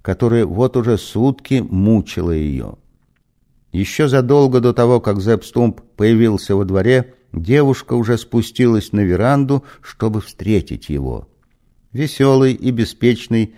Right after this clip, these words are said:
приближался охотник к Асиенде, очевидно, ничего не подозревая о событии, погрузившем весь дом в глубокую печаль. Когда он заметил, что ворота заперты на засов,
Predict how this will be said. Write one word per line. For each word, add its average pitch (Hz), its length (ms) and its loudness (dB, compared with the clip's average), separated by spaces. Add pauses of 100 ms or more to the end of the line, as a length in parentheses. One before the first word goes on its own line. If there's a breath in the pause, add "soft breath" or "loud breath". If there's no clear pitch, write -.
(120 soft breath)
приближался 101 680 0
охотник 95 460 -4
к - 60 -8
Асиенде, 90 720 0 (220 soft breath)
очевидно, 117 680 0
ничего 113 500 0
не 113 120 2
подозревая 98 680 0
о 87 40 0
событии, 131 680 -2 (200 loud breath)
погрузившем 123 920 0 (220)
весь 95 400 2
дом 107 340 0
в 80 80 -10
глубокую 85 540 -2
печаль. 60 440 -12 (680 soft breath)
Когда 113 280 0
он 143 100 4
заметил, 127 520 2
что - 180 -4
ворота 110 380 0
заперты 113 540 0
на 98 140 0
засов, 90 460 -4